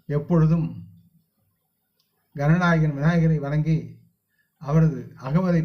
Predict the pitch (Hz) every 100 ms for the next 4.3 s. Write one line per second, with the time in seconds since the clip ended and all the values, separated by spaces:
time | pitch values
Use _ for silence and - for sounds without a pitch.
0 | 151 156 175 165 - 147 135 127 - _
1 | _ _ _ _ - 135 131 143 165 160
2 | 143 139 - _ _ 139 147 170 160 120
3 | - - - _ _ _ _ _ _ _
4 | - 143